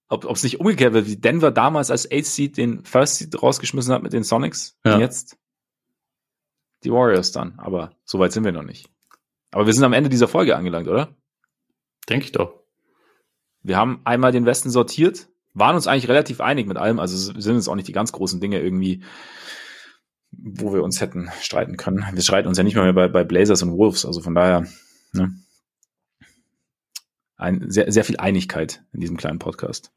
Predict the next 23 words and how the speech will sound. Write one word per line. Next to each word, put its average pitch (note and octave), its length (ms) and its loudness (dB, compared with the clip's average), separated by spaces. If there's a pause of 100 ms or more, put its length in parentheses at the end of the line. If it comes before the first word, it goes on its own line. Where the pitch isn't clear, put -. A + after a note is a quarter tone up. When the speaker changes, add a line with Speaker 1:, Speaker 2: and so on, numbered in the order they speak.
Speaker 2:
Ja, G#2+ 320 0 (160)
außer A#2+ 240 4
wenn's A#2+ 180 4
darum G#2+ 200 6
geht, G#2+ 200 4
Wettschulden G#2+ 380 4
einzulösen, G2+ 520 2
ne? C3+ 240 -4 (1500)
Speaker 1:
Ja. - 240 -10 (500)
Speaker 2:
Ja. G#2+ 240 2 (720)
Speaker 1:
Ja. - 200 -2 (1600)
Ich - 80 -2
hab D#2+ 120 -2
gestern, - 560 -2
ich - 100 -20
hab - 80 -6 (1300)
gestern B2 420 0
dran F#2+ 200 4
gedacht C3 560 0 (340)
und G2 180 0
hab F#2+ 180 0
mir G2+ 140 0
überlegt, F#2 480 2